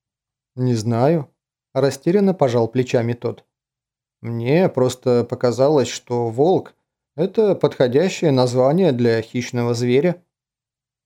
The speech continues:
«Показалось», — усмехнувшись, покачал головой Марсал.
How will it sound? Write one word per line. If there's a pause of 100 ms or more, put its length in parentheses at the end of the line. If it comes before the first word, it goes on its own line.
(460)
«Показалось», — (400)
усмехнувшись,
покачал
головой
Марсал.